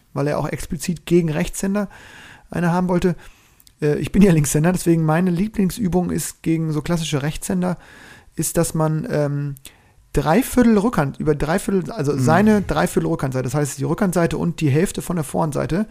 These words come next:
Speaker 1: entweder regelmäßig oder unregelmäßig in die Rückhandseite vom Rechtshänder, äh, aktiv spielt, also Rückhand und Vorhand Topspin. Und, ähm,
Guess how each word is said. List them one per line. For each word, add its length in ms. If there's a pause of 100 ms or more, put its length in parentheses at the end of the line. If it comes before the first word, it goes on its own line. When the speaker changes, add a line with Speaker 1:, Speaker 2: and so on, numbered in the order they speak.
(400)
Speaker 1:
entweder 340
regelmäßig 840
oder 220
unregelmäßig 760 (800)
in 140
die 100
Rückhandseite 1400
vom 180
Rechtshänder, 580 (100)
äh, 440
aktiv 380
spielt, 360
also 180
Rückhand 240
und 100
Vorhand 260
Topspin. 460 (600)
Und, 460
ähm, 500